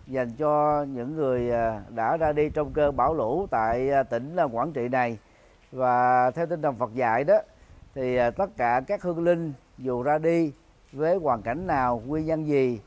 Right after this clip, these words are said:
hãy tâm niệm rằng á, thi thể này, gia tài, sự nghiệp,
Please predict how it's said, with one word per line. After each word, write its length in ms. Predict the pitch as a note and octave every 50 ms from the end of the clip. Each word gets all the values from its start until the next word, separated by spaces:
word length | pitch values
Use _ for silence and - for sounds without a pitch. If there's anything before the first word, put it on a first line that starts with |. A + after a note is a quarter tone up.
| - - - - -
hãy 220 | - A2 B2 D#3+ E3+
tâm 240 | - E3 D#3+ D#3
niệm 220 | C#3+ C3 C3+ C3+ B2+
rằng 260 | C#3+ C3+ B2 A#2+ C3
á, 120 | E3 F#3 - - -
thi 180 | - E3 D#3+ D#3
thể 200 | - C3 D3 E3
này, 400 | E3 D#3+ C#3+ C3+ C3 A#2+ A#2 G#2 - _ - - - _ -
gia 240 | C#3+ D#3 D#3+ D#3+ D#3+
tài, 440 | - D3 C3+ B2+ B2+ B2 A#2+ A#2 G#2+
sự 260 | - A#2 A2 A2+ C3+
nghiệp, 360 | C#3+ C#3 C3 B2 B2 C3+